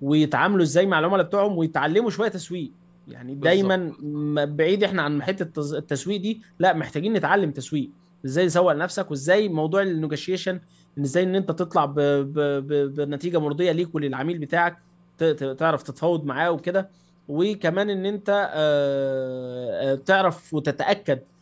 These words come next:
Speaker 1: ان الورد اوف ماوس هي اكبر، آه، طريقه ت-، تسويق ليك. لو انت، آه، عاملت العميل بتاعك كويس وقدمت له خدمه بطريقه كويسه،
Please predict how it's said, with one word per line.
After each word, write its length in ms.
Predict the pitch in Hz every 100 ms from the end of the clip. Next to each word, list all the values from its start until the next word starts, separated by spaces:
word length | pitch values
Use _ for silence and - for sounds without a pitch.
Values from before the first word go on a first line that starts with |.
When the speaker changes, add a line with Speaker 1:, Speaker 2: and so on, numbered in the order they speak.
| _ 135
Speaker 1:
ان 100 | 143
الورد 360 | 151 202 208
اوف 200 | 175 -
ماوس 340 | 190 208 202 160
هي 100 | 147
اكبر، 600 | 196 208 - 170 160 143 - 156
آه، 800 | 143 135 131 127 127 123 120 113
طريقه 580 | 151 160 208 196 196 - -
ت-، 40 |
تسويق 480 | 165 160 139 175 196
ليك. 340 | 175 180 - _ _ _ _ -
لو 160 | 139
انت، 380 | 202 196 135 - -
آه، 420 | 139 135 123 127
عاملت 320 | 156 196 196
العميل 260 | 143 160 190
بتاعك 260 | 175 170
كويس 340 | 170 170 143 135
وقدمت 680 | 151 139 143 139 139 139 180
له 80 | 165
خدمه 260 | 185 175
بطريقه 260 | 147 165 185
كويسه، 360 | 175 208 214